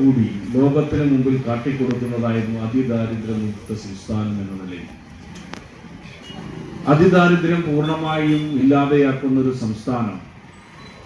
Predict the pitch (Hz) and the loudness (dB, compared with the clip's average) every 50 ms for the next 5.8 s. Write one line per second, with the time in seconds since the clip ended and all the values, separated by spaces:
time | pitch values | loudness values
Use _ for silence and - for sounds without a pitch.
0 | - - - - - - - - - - - - - - - 117 131 151 160 160 | -20 -20 -20 -20 -20 -20 -20 -20 -20 -20 -20 -20 -18 -6 0 4 6 6 6 6
1 | 175 180 180 180 170 170 170 160 160 165 165 165 151 147 143 143 147 156 160 156 | 4 0 0 0 0 0 0 0 0 -2 -2 -2 0 2 2 2 2 2 2 0
2 | 151 147 - 156 151 147 147 147 147 143 135 143 139 - - 143 139 143 135 135 | 0 -2 0 0 0 2 2 2 2 0 0 -2 -4 -4 -2 -2 0 2 2 2
3 | 127 127 135 135 139 135 135 139 135 135 131 123 - 127 123 127 127 131 127 127 | 2 0 0 0 0 0 0 0 0 -2 -2 -4 -6 -4 -2 0 0 0 0 0
4 | 131 131 135 135 131 127 - 120 117 123 127 131 127 135 131 127 120 117 120 - | -2 -2 0 0 -2 -2 -4 -4 -4 -2 -2 0 0 0 0 -2 -2 -6 -6 -8
5 | 127 123 123 120 113 117 123 113 104 107 107 107 104 107 98 | -6 -4 -4 -4 -4 -4 -4 -4 -2 -2 0 0 0 -2 -4